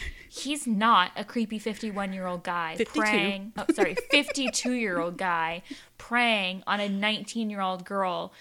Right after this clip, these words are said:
Speaker 2: who literally had just been living with her parents.
Speaker 1: His restaurants are failing because she owes him some money. Oh, and then when pen-, payday came up for Sarah, he was keeping her paychecks to cover her bills. Hello, Labor Department?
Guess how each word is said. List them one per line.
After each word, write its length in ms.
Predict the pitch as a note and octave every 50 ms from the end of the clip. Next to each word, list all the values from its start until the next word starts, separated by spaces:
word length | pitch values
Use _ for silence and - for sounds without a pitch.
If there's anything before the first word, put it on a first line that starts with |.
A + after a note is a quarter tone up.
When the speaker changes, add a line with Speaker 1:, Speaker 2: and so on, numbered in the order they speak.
| - - _
Speaker 2:
who 580 | - A3+ A#3 A#3 A3+ A3+ A3 G3+ - - - - - _ _ - - _ _ -
literally 640 | F#3+ F#3+ F#3+ F#3+ A3 C4+ D4+ D4 C#4+ B3+ A#3 A3+
had 200 | A3 G#3 A3+ G3
just 340 | F#3 - A#3+ A3+ A#3 - G3+
been 340 | G#3+ A3+ A3+ G#3+ G3 G3 F#3
living 240 | G#3 G#3+ G3 G#3+ G3
with 120 | F#3+ F#3
her 100 | G3+ G3
parents. 880 | F#3 - G#3 F#3+ E3 C3+ G#3+ - - - G#3+ A3 - - - - - - - _ _ _ - - - -
Speaker 1:
His 260 | - A3 A3 G#3 -
restaurants 420 | C#4 D4 D4+ - - F4 E4+ E4
are 60 | - D#4
failing 420 | - - A#3 G3+ F3+ F#3 F#3+ F3+
because 280 | E3+ - - G#3+ F#3+ -
she 180 | - G#3+ -
owes 260 | - F#3+ G#3 A3+ G#3+
him 280 | B3 A#3+ A#3+ A#3+ A#3+ A3 -
some 220 | - - A3+ A3
money. 400 | G#3+ A#3+ C4+ D4+ D#4 D#4+ D#4+ D4+ - - -
Oh, 240 | - A#3+ B3 A#3 G#3+
and 240 | - - - A3+ A3+
then 100 | A#3+ C4
when 140 | C#4 C#4 A#3+
pen-, 280 | - - A#3 A3+ A3+ B3 - -
payday 380 | - B3 A#3+ B3+ C4 C4+ C4+
came 240 | C4+ - C#4 B3 A#3
up 180 | G#3+ G3+ A3+ -
for 100 | - C#4+
Sarah, 360 | C4 - D4+ D4 D4 D4 D#4 - - _ -
he 140 | - C#4+ D4+
was 160 | E4+ C4+ -
keeping 360 | - - G4 - - G#4+ G4+
her 140 | - - D4+
paychecks 640 | - - - C4+ B3+ B3+ - - A#3 G3 - - -
to 80 | - F#3+
cover 320 | - - G3 E3+ - F3
her 140 | - - E3+
bills. 440 | D#3+ E3 E3 E3 F3+ E3 - - - _ _ _ _ - - -
Hello, 380 | - - C#4 D4 C#4 C4+ B3+
Labor 420 | A3+ G3 F3+ E3 - F#3 G3+ B3+ C#4
Department? 600 | D#4 D4+ - D#4+ D#4+ E4+ F4 - F#4+ G4 G#4